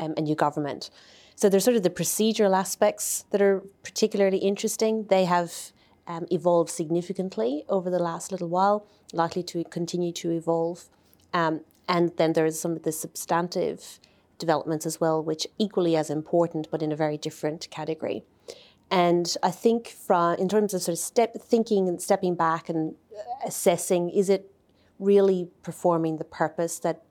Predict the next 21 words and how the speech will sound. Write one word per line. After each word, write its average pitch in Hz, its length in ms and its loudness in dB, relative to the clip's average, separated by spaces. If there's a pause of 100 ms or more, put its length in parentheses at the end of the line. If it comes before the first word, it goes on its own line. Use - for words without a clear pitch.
(180)
it - 160 -2
was 165 160 2
initially 156 400 -2
put 156 180 -4
in 156 160 -4
place - 540 -6
for? 180 560 0 (600)
I 190 60 2
think 220 180 4
for 202 120 0
the 165 120 2
most 165 380 0
part, - 440 -2
access 170 460 -2
to - 100 -6
justice, 160 480 -4
et 160 80 -8
cetera, 160 380 -4
with 156 160 -6
some 160 200 -4
modifications, 156 1120 -4